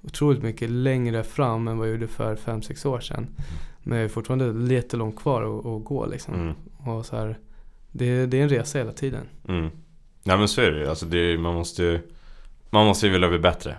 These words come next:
Speaker 2: Och
Speaker 1: Ja.
Speaker 2: jag tror att man är aldrig fullärd liksom. Och
Speaker 1: Nej.
Speaker 2: jag tror man, man kan alltid lära sig nya saker av nya personer och man kan bli inspirerad. Eh, men, men hur gjorde du liksom för, för att komma ur den här ångesten? Hade liksom, vad gjorde du för att
Speaker 1: Mm, jag försökte ändå,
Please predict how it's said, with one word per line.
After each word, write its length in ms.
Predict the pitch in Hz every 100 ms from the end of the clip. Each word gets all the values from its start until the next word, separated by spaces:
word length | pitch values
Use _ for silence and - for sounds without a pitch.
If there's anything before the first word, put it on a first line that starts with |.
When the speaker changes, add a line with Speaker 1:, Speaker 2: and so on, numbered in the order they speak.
| -
Speaker 2:
Och 60 |
Speaker 1:
Ja. 40 | 139
Speaker 2:
jag 100 | 117
tror 140 | 101
att 60 | 90
man 160 | 90
är 60 | 87
aldrig 220 | 87 80
fullärd 720 | - - 85 78 80 90 143
liksom. 240 | 139 - 151
Och 60 |
Speaker 1:
Nej. 100 | 151 127
Speaker 2:
jag 80 | 117
tror 120 | 90
man, 180 | 85 80 - -
man 120 | - 85
kan 140 | 87
alltid 160 | 85 85
lära 120 | 82
sig 140 | -
nya 180 | 85 82
saker 340 | - 87 82
av 60 | 82
nya 180 | 82 80
personer 520 | - - 92 85 82
och 60 | 80
man 140 | 80
kan 120 | 80
bli 60 | 80
inspirerad. 640 | 78 - 85 82 82 80
Eh, 40 | 78 - - - - -
men, 320 | 82 87 87
men 260 | 110 107 101
hur 60 | 104
gjorde 240 | 107 95
du 120 | 104
liksom 340 | 92 85 87 85
för, 600 | 90 85 80 80 78 60
för 120 | 90
att 60 | 87
komma 200 | 87 95
ur 40 |
den 100 | 82
här 60 | 87
ångesten? 360 | 101 80 67
Hade 240 | 71 85 87
liksom, 500 | 82 87 82 82 80
vad 240 | 90 87
gjorde 260 | 87 82 80
du 60 |
för 220 | 78 80 76
att 60 | 76 - - - -
Speaker 1:
Mm, 1040 | 151 147 143 143 139 135 131 127 127 123 - - - - -
jag 200 | 160 147
försökte 760 | 156 - 170 165 175 - 156
ändå, 680 | 147 139 131 131 127 123 123